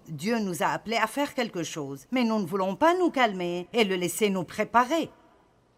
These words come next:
Allez, je parle à quelqu'un. Nous ne voulons pas nous calmer et le laisser nous préparer pour les choses qu'il nous a appelés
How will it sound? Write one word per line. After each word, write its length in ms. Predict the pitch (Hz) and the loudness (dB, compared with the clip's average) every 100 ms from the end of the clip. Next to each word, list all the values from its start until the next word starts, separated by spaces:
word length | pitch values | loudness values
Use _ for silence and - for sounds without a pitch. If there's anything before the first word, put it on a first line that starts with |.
| _ _ _ _ _ _ _ _ _ _ _ _ _ _ _ _ _ _ _ _ - | _ _ _ _ _ _ _ _ _ _ _ _ _ _ _ _ _ _ _ _ 0
Allez, 360 | 220 254 240 | 2 4 2
je 120 | 220 208 | 2 2
parle 340 | 233 247 247 | 4 4 6
à 100 | 226 | 4
quelqu'un. 500 | 233 226 240 240 202 - - - - - - - - - - - - - - - - - - - - - - - | 4 2 4 2 2 -6 -20 -20 -20 -20 -20 -20 -20 -20 -20 -20 -20 -20 -20 -20 -20 -20 -20 -20 -20 -20 -10 2
Nous 160 | 240 | 4
ne 60 | 233 | 4
voulons 320 | 254 247 247 | 4 2 4
pas 180 | 277 339 | 4 6
nous 160 | 339 | 6
calmer 460 | - 247 233 220 220 | 6 4 4 0 2
et 60 | 220 | 4
le 140 | 208 | 4
laisser 340 | 202 202 254 220 | 4 2 2 2
nous 140 | 214 | 0
préparer 640 | - 311 320 277 233 220 | 0 0 2 0 2 0
pour 220 | 208 202 | 0 -2
les 160 | 190 196 | -2 -2
choses 300 | - 220 202 | 0 -2 -2
qu'il 240 | - 208 185 | -4 -6 -4
nous 180 | 180 | 0
a 60 | 208 | 2
appelés 640 | 185 185 170 165 151 147 | 2 0 -2 -2 -2 -4